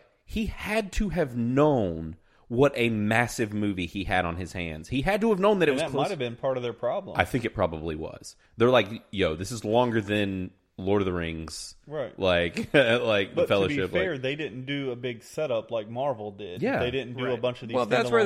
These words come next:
Speaker 4: they've shot
Speaker 2: movies,
Speaker 4: themselves
Speaker 2: so
Speaker 4: in the foot
Speaker 1: They
Speaker 4: in
Speaker 1: did, yeah.
Speaker 4: general.
Speaker 1: Yeah. It's like, you needed a Flash movie first. You
Speaker 2: Yep.
Speaker 1: needed us, or at least Flash and Cyborg. You needed
Speaker 4: Yeah.
Speaker 3: Yeah,
Speaker 1: you
Speaker 3: you could
Speaker 1: needed
Speaker 3: do
Speaker 4: They
Speaker 3: them
Speaker 4: could have
Speaker 3: up.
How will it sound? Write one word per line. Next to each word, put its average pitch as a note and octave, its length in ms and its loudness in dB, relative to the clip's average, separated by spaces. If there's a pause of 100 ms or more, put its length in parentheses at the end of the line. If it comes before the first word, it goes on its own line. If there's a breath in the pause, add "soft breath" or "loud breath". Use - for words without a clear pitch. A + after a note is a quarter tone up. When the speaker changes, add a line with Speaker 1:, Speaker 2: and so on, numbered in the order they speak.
(120)
Speaker 4:
they've F3+ 80 -2
shot C#3 160 4
Speaker 2:
movies, B2+ 180 -4
Speaker 4:
themselves A#2+ 260 4
Speaker 2:
so A#2+ 40 -2
Speaker 4:
in G2+ 60 -2
the F2+ 100 -4
foot G#2+ 400 0
Speaker 1:
They F#2+ 100 2
Speaker 4:
in E2+ 40 0
Speaker 1:
did, F#2 340 -2
yeah. G2 80 2
Speaker 4:
general. E2+ 460 -6 (180 soft breath)
Speaker 1:
Yeah. D#2+ 240 -4 (280 soft breath)
It's F#2+ 120 -6
like, F#2 200 0
you F#2+ 120 -4
needed G#2 300 0
a G2+ 40 -4
Flash G2+ 360 2
movie D#2+ 260 -6
first. - 420 -14
You E2 120 -6
Speaker 2:
Yep. F2 80 -2
Speaker 1:
needed E2+ 240 -6
us, - 400 -2
or F#2 180 4
at F2 80 -4
least G2+ 240 -2
Flash F#2+ 300 2
and G#2 160 -2
Cyborg. D#2 600 -2
You E2 120 -10
needed F2+ 480 -2
Speaker 4:
Yeah. E2+ 360 2
Speaker 3:
Yeah, - 180 -8
Speaker 1:
you G#2 100 0
Speaker 3:
you G#2 60 0
could G#2+ 100 -2
Speaker 1:
needed F#2+ 120 -8
Speaker 3:
do B2+ 220 -2
Speaker 4:
They B3 60 6
Speaker 3:
them C4+ 80 2
Speaker 4:
could C#4+ 80 2
have C4+ 120 4
Speaker 3:
up. - 60 4